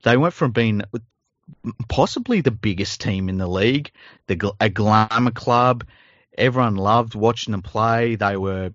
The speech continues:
you know, superstars, and I don't think they've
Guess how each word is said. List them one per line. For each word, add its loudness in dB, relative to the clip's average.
you -6
know, -4
superstars, 0
and -4
I 0
don't 0
think -2
they've 0